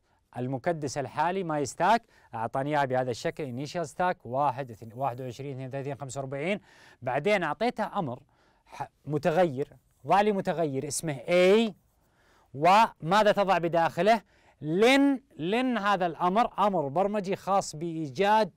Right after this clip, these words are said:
طول المكدس، بمعنى عدد العناصر داخل المكدس،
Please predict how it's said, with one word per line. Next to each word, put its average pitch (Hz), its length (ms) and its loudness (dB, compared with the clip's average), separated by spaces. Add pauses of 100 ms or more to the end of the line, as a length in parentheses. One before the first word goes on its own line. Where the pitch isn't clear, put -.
طول 220 200 2
المكدس، 143 680 -6 (320)
بمعنى 175 440 0
عدد 165 540 2
العناصر 175 460 0
داخل 180 240 -2
المكدس، 143 500 -8